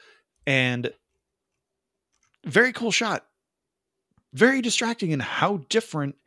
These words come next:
the lens looks compared to everything else they're using in this scene. And again, four K looks hideous.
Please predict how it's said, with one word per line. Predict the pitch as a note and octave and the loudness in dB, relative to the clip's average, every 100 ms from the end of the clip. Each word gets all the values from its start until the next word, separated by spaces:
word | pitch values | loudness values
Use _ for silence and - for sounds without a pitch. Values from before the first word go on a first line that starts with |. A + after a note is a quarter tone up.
| - _ _ - | -20 _ _ -2
the | C3 E3+ | 2 4
lens | F#3 A3+ C3+ | 2 0 -2
looks | A#2+ A2 A2+ - - _ - | -2 -4 -4 -10 -14 _ -6
compared | G3 E3+ E3 E3 | -4 0 0 0
to | C#3+ | 0
everything | C#3 C#3 D3 | 2 0 0
else | B2+ - | -2 -2
they're | C#3 | -2
using | B2 A#2+ B2 B2 | -2 -4 -6 -8
in | A2+ A2+ | -8 -8
this | G#2+ A2+ | -8 -6
scene. | - - D4 C#3 F#2+ - _ _ _ _ _ | -4 -2 -2 -2 -6 -16 _ _ _ _ _
And | F#3+ A3+ F#3 - _ - | 0 0 -2 -6 _ -2
again, | C3 B2+ D3+ - | 0 0 -4 -8
four | - C#3 D3+ G3 | -2 2 2 0
K | - B2+ D3+ F#3 - | -4 0 0 -2 -8
looks | A#2 A#2 C3 - - _ _ | -4 -4 -4 -10 -16 _ _
hideous. | - A#3 G#3 A#2 F2 - | -4 0 2 0 -4 -10